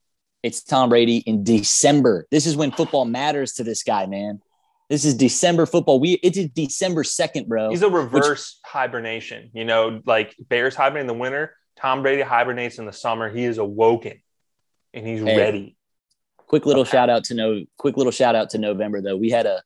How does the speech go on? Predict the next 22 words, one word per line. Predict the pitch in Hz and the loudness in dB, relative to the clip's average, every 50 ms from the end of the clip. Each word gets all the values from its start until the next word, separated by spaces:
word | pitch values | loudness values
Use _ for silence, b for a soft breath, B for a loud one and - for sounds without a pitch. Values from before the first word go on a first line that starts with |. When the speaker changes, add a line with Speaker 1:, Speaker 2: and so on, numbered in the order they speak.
| _ | _
Speaker 1:
no | - 104 110 113 117 117 | -6 -2 0 2 2 2
lose | 113 110 113 113 113 101 92 | 2 2 2 2 0 0 -2
November | 101 101 98 85 98 104 104 98 92 - 90 - | -4 -4 -4 -4 -6 -6 -6 -6 -6 -6 -6 -4
for | - 92 | -2 0
Washington. | 85 90 90 90 - - 90 - 98 95 | 2 2 2 2 0 -4 -6 -6 -4 -4
It | 92 | -4
was | 82 90 | -4 -6
beautiful. | - _ 87 98 107 110 101 - 98 92 | -8 _ -2 0 2 2 2 2 2 0
I | 90 98 | 2 2
hadn't | 120 117 104 98 | 0 0 -2 -4
seen | - - 117 107 | -6 -4 -4 -4
something | - - 110 101 - 98 | -4 -4 -6 -6 -4 -4
like | 98 95 - | -6 -4 -4
that | 101 95 95 | -2 -2 -2
happen | 98 92 95 | -2 -4 -6
in | 90 | -6
a | 92 | -6
long | 95 95 92 95 - - | -4 -4 -6 -6 -8 -6
time. | 98 95 92 87 90 B B B B _ | -4 -4 -4 -4 -6 B B B B _
But | 123 | 6
Speaker 2:
Totally. | 123 117 123 123 101 | 6 8 8 6 4
Speaker 1:
hey, | - | 0